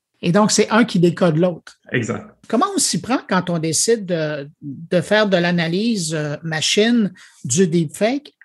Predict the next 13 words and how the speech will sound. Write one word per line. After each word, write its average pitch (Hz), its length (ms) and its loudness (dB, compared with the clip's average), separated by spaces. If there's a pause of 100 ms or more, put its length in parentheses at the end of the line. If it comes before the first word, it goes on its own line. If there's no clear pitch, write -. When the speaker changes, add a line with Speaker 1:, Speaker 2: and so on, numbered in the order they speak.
Speaker 1:
avec, 170 640 -2
euh, 160 160 -2
l'intelligence 165 540 0
artificielle ? 226 580 -2 (300)
Est-ce 165 240 0
que 220 100 0
c'est 214 200 0
des 175 280 0
heures 214 320 0
et 180 80 -4
des 170 320 -6
heures 196 300 -2
d'apprentissage 175 960 -6